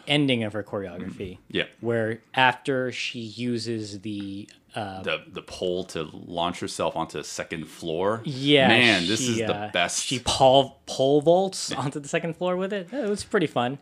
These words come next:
Speaker 2: Yeah.
Speaker 1: So th-, there's, uh, on the second floor, it's separated by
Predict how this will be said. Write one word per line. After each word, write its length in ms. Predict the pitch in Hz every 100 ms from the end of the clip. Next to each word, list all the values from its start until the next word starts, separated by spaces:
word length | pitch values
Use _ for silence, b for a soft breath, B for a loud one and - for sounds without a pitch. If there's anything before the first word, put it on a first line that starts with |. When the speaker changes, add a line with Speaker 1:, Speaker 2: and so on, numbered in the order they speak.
| B -
Speaker 2:
Yeah. 160 | 82 - b b
Speaker 1:
So 540 | - 143 135 135 131
th-, 240 | 127 113 120 _ -
there's, 440 | 127 135 135 107
uh, 440 | 123 117 117 110 101 B _
on 160 | 131 139
the 80 | 131
second 300 | 151 151 127
floor, 500 | 135 131 135 135 135
it's 200 | 127 117
separated 1080 | - - - 139 - 139 135 143 147 139 117
by 260 | 117 107